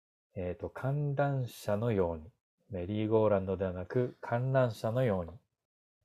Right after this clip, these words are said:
「だったら観覧車でいいじゃないか」っていう声が聞こえてきますが、まあ、お寿司のレーンが縦になりまして、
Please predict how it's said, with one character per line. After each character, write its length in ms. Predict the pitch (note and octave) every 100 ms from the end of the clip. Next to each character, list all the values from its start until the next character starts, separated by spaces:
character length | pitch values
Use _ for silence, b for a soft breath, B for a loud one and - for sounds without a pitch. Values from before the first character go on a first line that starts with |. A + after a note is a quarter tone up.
| -
「だ 80 | E2
っ 80 | -
た 80 | -
ら 80 | E2+
観 240 | A2+ B2+
覧 160 | B2+ B2
車 140 | G2
で 100 | G2
い 80 | C3+
い 20 |
じ 80 | C3
ゃ 60 |
な 100 | F#2+
い 60 | E2+
か」 120 | F2
っ 60 | -
て 160 | -
い 160 | F2+ D#2+
う 120 | D#2 - _ _ _ _ - -
声 180 | F#2+
が 180 | D#2+ D#2+
聞 120 | - -
こ 100 | F#2
え 40 |
て 100 | F2+
き 100 | F#2
ま 140 | F2+
す 140 | - E2+
が、 100 | D#2+
ま 160 | E2
あ、 60 | D#2+
お 80 | E2
寿 180 | - B2
司 140 | G#2+
の 120 | F2
レ 160 | F#2+ G2+
ー 40 |
ン 40 | F2
が 120 | E2+
縦 300 | - C3+ C3+
に 100 | G2+
な 100 | E2+
り 120 | E2
ま 120 | D#2+
し 160 | D2 -
て、 320 | - F#2+ G2